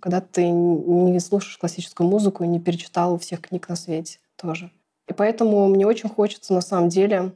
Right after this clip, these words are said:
чтобы подрастающее поколение обязательно обращались к истории. Я на днях поняла, наверное, что это возраст. Раньше я, значит, а, таким анархистом была, а теперь поняла, что без классических каких-то произведений, без вот этого подстамента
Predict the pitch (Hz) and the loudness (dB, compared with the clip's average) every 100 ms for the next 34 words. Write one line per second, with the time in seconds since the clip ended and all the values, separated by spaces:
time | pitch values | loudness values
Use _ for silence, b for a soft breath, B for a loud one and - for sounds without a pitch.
0 | _ - - 185 - 180 180 196 190 - | _ -20 -6 -4 0 -2 0 -2 -4 -6
1 | - 180 180 175 170 170 175 175 185 165 | -4 0 2 2 0 -2 -2 -2 0 0
2 | 170 - 165 - _ - 170 - 160 151 | -2 -2 -4 -4 _ -10 -10 -2 -2 -2
3 | 165 185 _ _ _ _ - 180 185 190 | -6 -12 _ _ _ _ -2 0 0 -2
4 | 185 202 185 180 180 180 175 - 175 170 | -2 0 2 2 2 0 -2 -2 -4 -2
5 | 170 165 160 170 - - _ _ - 180 | -2 -4 -4 -10 -16 -20 _ _ -6 -2
6 | 185 180 185 180 180 180 - - 175 165 | -2 -2 2 2 2 -2 -4 -6 -2 0
7 | 160 170 185 170 170 170 226 226 180 170 | 0 -4 -2 0 0 -2 -4 -4 -4 -4
8 | 170 160 - 185 175 180 170 185 185 - | -4 -8 -6 -8 -4 -2 0 0 -2 -4
9 | 170 170 165 _ 170 170 - - 180 - | -2 -2 -4 _ -4 -2 -6 -6 -6 -2
10 | 220 - - 185 - 175 - 175 185 175 | -2 -2 -4 -4 -4 -8 -4 -4 0 2
11 | 175 170 220 269 190 175 170 160 180 - | 2 2 2 2 2 -2 -6 -4 -4 -2
12 | 170 175 - - 175 185 220 220 170 165 | -2 -4 -6 -2 2 4 2 2 -2 -2